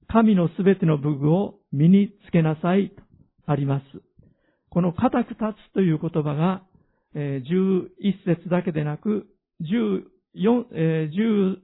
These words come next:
三節においても、一切を成し遂げて固く立つことができるように。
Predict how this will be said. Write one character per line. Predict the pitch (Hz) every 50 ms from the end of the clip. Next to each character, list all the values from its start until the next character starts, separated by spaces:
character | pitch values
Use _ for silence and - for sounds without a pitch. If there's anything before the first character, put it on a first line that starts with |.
| _ _
三 | - 247 254 240 -
節 | 196 170 175 -
に | 160 156
お | 151 151
い | 143
て | - - 143
も、 | 175 202 220 - - _ _ _ - _ _ _ _ _ _ _ _ _
一 | 220 226 - - _ -
切 | 202 180 175 170
を | 165 160
成 | 156 160
し | 160 - - -
遂 | 180 156
げ | 160 160
て | - 156 151
固 | - - - 208 - 247 247
く | 240 233
立 | - 220 208 208 - -
つ |
こ | - 185 170
と | - 175
が | 170 190 202 - -
で | - 139 165 156 156
き | - - 180
る | 170 175 160
よ | 156 143 143
う |
に。 | 185